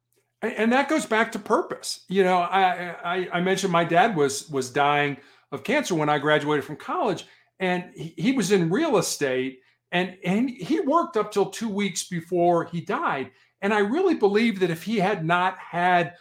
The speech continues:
a purpose, he had not been able to go, you know, to the office four days a week or whatever it ended up being, that he would have died a whole lot sooner.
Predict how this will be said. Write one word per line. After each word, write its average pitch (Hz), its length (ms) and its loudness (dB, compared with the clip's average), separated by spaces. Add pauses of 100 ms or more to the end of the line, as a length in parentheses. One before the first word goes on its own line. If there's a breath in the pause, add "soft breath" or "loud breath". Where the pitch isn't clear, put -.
(160 soft breath)
a 139 60 -10
purpose, 202 480 2
he 190 140 -2
had 170 140 0
not 170 280 2
been 160 120 -2
able 165 240 0
to 151 120 -10
go, 151 420 0 (140)
you 165 80 -2
know, 151 120 2
to - 180 -10
the 147 140 0
office 156 520 2
four 143 340 2
days 139 260 2
a 139 40 0
week 135 240 0
or 143 80 2
whatever 139 340 2
it 135 120 0
ended 135 160 -4
up 131 220 -4
being, 208 340 -2 (340 soft breath)
that 208 260 4
he - 160 -6
would 320 140 0
have 196 160 -6
died 202 460 0 (100)
a 156 60 -10
whole 185 280 0
lot 175 300 -2
sooner. 180 500 -4